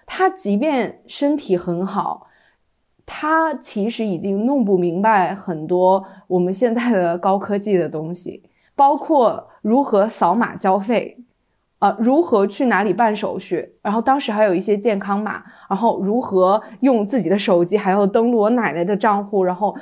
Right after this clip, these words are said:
帮她做核酸，然后再弄健康码等等这些非常细琐的小事。然后就是当我看到这种配偶之间的照顾，呃，对于老年人来讲已经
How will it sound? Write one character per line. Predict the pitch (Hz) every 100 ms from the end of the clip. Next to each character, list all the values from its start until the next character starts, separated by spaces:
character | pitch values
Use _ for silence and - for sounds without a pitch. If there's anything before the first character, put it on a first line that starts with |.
| -
帮 | 269 262
她 | 277 277
做 | 277 269
核 | 208 180 185
酸， | 196 190
然 | 190 170
后 | 196 196 - 262
再 | - 214
弄 | 208 202
健 | 208 180
康 | 185 185
码 | 165 143
等 | 185 202
等 | 214 180
这 | 226
些 | 220
非 | 254 285 277
常 | 196 170
细 | 180 220 190
琐 | 185
的 | -
小 | 196 - -
事。 | - - - _ _ _ _ _
然 | -
后 | 262 339 - _
就 | 359
是 | 349 311 208
当 | 330 330
我 | 240 147 120
看 | - 294
到 | 277 247
这 | 247
种 | 220 175 - _ _
配 | - 392 339
偶 | 185 151
之 | 175 214
间 | 208 202
的 | 185
照 | 226 202 180
顾， | 185 175 - _ _ _ _
呃， | - 180 -
对 | - 285
于 | 262 269 -
老 | 220 175
年 | 185 190 233
人 | 214 208
来 | 185 196
讲 | 202 165
已 | 175 170
经 | 185 202